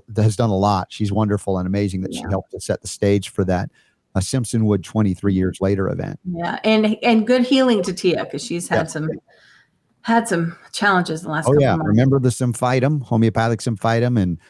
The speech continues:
Speaker 1: that's bone set or knit bone or, uh, comfrey topically as well as a poultice,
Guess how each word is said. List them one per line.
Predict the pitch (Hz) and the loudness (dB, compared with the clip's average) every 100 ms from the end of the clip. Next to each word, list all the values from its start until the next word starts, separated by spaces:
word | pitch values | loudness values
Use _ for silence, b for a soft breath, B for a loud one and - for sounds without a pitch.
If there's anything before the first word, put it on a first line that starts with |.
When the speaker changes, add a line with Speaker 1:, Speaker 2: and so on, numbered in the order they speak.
| b | b
Speaker 1:
that's | - | -6
bone | 104 107 117 | 0 2 2
set | 110 120 110 | 2 0 0
or | 95 95 | 0 0
knit | 120 - | 0 2
bone | 110 107 - | 0 0 0
or, | 107 101 92 - b _ | 0 2 0 -4 b _
uh, | - 87 | -4 -2
comfrey | - 135 123 80 85 95 _ | 0 0 0 -2 -2 -4 _
topically | - 101 92 101 95 90 | -4 -2 -2 -6 -4 -4
as | 92 | -2
well | 92 90 | -2 -2
as | - | -4
a | |
poultice, | - 101 98 80 78 | -2 -2 0 -4 -6